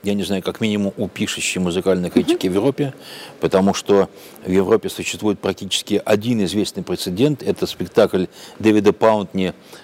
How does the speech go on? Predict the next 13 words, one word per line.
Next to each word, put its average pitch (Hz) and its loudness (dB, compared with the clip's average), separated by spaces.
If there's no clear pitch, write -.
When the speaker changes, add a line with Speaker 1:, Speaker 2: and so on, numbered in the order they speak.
Speaker 1:
э, 85 -4
с - -4
премьерой, 104 2
э, 92 2
две 92 -2
тысячи 98 -4
десятого 92 0
года 131 2
на 98 0
фестивале 98 2
в 87 -2
Брегенце. 117 -2
И - -2